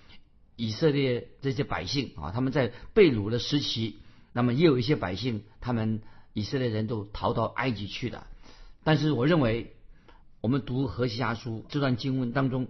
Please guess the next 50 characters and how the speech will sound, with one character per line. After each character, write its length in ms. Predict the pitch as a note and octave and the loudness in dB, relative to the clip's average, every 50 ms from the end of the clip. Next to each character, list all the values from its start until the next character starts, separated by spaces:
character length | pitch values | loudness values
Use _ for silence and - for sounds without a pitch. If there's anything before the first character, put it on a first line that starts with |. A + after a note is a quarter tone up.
| - - | -8 -10
啊， 100 | F#2+ F#2 | -10 -6
说 220 | - - F#3 E3+ | 0 2 2 4
得 60 | D#3 | 4
很 140 | B2 B2+ A#2+ | 4 2 2
清 200 | A#2 - G3 F#3 | 4 4 4 4
楚， 240 | C3+ A2+ G#2 - - - - - - - | 2 0 -4 -6 -8 -14 -20 -20 -20 -12
就 120 | - B2 B2 | -8 -6 -4
是 260 | G2+ A#2+ A#2+ A2+ G#2 - - - - - - - - - _ _ | -4 -4 -4 -6 -8 -10 -16 -20 -20 -20 -20 -20 -20 -20 _ _
这 140 | - - D#3+ | -12 -10 -10
神 300 | D3+ - C#3 C#3 E3+ E3+ | -2 2 4 4 4 4
就 120 | D3 E3 | 2 0
是 200 | D#3 D3 C3+ - - - | 0 0 -2 -2 -4 0
很 180 | - C3+ C#3 | 2 2 4
清 200 | C3 G3 G#3+ G#3 | 4 4 4 4
楚 140 | C#3+ C#3 A#2+ | 2 0 0
地 220 | A2 A#2+ A2+ A2 - - - - - - | 0 -2 -4 -4 -8 -16 -20 -20 -18 0
告 180 | - F#3+ D#3+ B2+ | 4 6 6 6
诉 160 | - D#3 D3+ | 4 0 -4
这 120 | - C#3 B2+ | -4 -4 -6
些 300 | G#2 A#2+ B2+ B2 G#2+ - - - - | -4 -4 -4 -6 -6 -8 -12 -16 -14
警 300 | - - C#3 B2 A#2 B3 | -8 -4 0 2 2 6
告 300 | - E3+ C3+ - - - - - - | 6 6 6 6 2 -4 -14 -10 -6
北 140 | - G#2+ G2 | -4 -4 -2
国 180 | G2 A#2 B2 | 0 0 -2
以 120 | B2 G#2 F#2+ | -2 -2 -6
色 180 | F#2+ - C3 | -4 -4 -2
列， 160 | A#2+ A#2 G#2+ F#2+ | -2 -2 -2 -4
他 160 | - - A2+ | -4 -4 -2
们 100 | A#2 A#2 | -2 0
要 180 | A#2 G#2+ F#2+ - - - - - - - - | -2 -2 -4 -6 -12 -18 -20 -20 -20 -14 -6
赶 220 | - - G2 A2+ | -4 -2 0 0
快 220 | A#2 C#3 D#3+ D3+ B2 | 0 2 2 2 2
地 180 | A#2 A#2 A2+ - - - - - - | 0 -2 -6 -8 -12 -20 -20 -20 -8
悔 220 | - - B2+ C#3+ | -2 0 2 2
改。 240 | - - D2 C2 - | 2 -2 -4 -6 -8
所 160 | - - C#3+ | -4 -2 -2
以 60 | B2+ | -2
何 180 | G#2+ - C3+ C#3+ | 0 0 -2 -2
西 180 | C#3 - C3+ | -2 0 0
阿 120 | C#3+ B2+ B2+ | -2 -2 0
特 160 | - - E3+ | 0 -2 0
别 160 | A#2 A#2 A#2 | 0 0 -2
在 100 | B2+ B2+ | -2 -4
这 120 | - C3 A#2+ | -4 -4 -6
里， 180 | G#2 F#2 E2 - - - - - - - - - - - | -8 -8 -10 -12 -18 -20 -20 -20 -20 -20 -20 -20 -20 -4
在 120 | - D3 B2+ | -2 -2 -2
经 200 | - - D3 C3+ | 0 0 -2 0
文 100 | C3+ A#2 | 0 0
里 60 | A2 | 0
面 240 | G#2+ A2 A2 G2+ | 0 -2 -2 -4